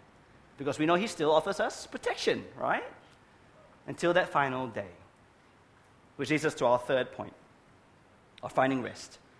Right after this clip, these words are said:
Seek for God's vindication. Right? Pray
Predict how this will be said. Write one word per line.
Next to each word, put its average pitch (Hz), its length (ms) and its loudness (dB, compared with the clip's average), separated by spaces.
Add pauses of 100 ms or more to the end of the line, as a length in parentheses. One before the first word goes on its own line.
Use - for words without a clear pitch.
(500)
Seek 175 380 2
for 180 140 4
God's 120 640 2 (320)
vindication. 120 760 -6 (800)
Right? 160 180 8
Pray 214 380 6